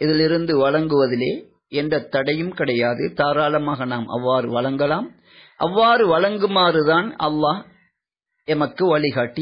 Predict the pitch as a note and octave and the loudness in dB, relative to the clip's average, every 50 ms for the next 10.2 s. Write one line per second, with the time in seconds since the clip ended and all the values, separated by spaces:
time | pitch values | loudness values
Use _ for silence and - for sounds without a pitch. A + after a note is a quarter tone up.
0 | D#3+ - A#2+ - - G2 G2+ G2 - - - _ _ _ _ _ _ _ _ _ | -6 -6 -6 -8 -10 -12 -12 -12 -14 -18 -20 _ _ _ _ _ _ _ _ _
1 | _ _ _ _ _ - C#3 D#3+ D#3 E3+ G3 B3 D#4 - - _ _ _ _ _ | _ _ _ _ _ -4 -2 0 2 2 2 0 0 -4 -14 _ _ _ _ _
2 | _ _ _ _ _ _ _ _ _ _ _ _ _ _ _ _ _ _ _ _ | _ _ _ _ _ _ _ _ _ _ _ _ _ _ _ _ _ _ _ _
3 | _ _ _ _ _ _ _ _ _ _ _ _ _ _ _ _ _ _ _ _ | _ _ _ _ _ _ _ _ _ _ _ _ _ _ _ _ _ _ _ _
4 | _ _ _ - F#3 F3+ G#3+ G#3 G#3 G3+ G3 F#3+ - - - - - _ _ _ | _ _ _ -4 -2 0 2 2 2 2 2 2 0 -2 -4 -10 -16 _ _ _
5 | _ _ _ _ _ _ _ _ _ _ _ _ _ _ - D#3 D#3+ D#3+ D3 D#3 | _ _ _ _ _ _ _ _ _ _ _ _ _ _ -2 0 0 2 2 2
6 | D3 C#3 C3+ B2+ A#2+ - - D3+ D#3+ E3 E3 D#3+ D#3 D3+ D3+ - D3 C#3 C3 A#2+ | 0 0 0 -2 -4 -6 -6 -4 0 0 0 0 0 -2 -4 -2 -4 -2 -2 -2
7 | B2 C#3 D3+ - - D3+ - - C3 C#3 C#3 C#3+ D3 C#3+ C#3+ C3+ C#3 C3+ A#2+ B2+ | -2 -2 -4 -4 -6 -8 -6 -4 -4 -2 -2 -2 -2 -2 -2 -2 -2 -2 -2 -2
8 | A#2+ B2 C3 C3 C#3 C3+ C#3 C#3 C3+ B2 B2 B2 A#2+ A#2+ B2+ C3+ D3+ C#3+ B2+ - | -2 -2 -2 -4 -4 -4 -4 -2 -2 -2 -2 -4 -2 -4 -4 -4 -4 -4 -6 -8
9 | - - _ _ _ _ _ _ _ _ _ _ _ _ _ _ - D3+ F3+ A3+ | -12 -14 _ _ _ _ _ _ _ _ _ _ _ _ _ _ -4 -2 -2 -2
10 | A#3 - - A3 | -2 -2 -4 -2